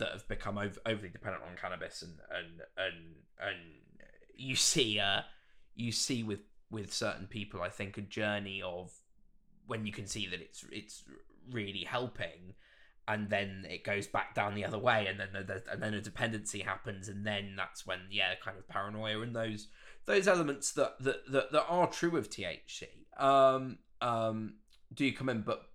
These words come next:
but it tends to be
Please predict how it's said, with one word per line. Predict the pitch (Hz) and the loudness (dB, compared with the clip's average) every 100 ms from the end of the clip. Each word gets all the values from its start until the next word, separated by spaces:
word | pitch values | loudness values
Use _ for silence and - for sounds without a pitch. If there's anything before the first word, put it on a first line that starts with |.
| - | -2
but | - 113 - - - - - - - - _ _ - | 2 2 0 -8 -10 -12 -20 -20 -20 -20 _ _ -6
it | 123 - - - - - | -4 -6 -14 -20 -20 -12
tends | - 160 160 139 - | 0 2 2 0 -4
to | - | -6
be | 90 123 110 107 | -4 0 2 0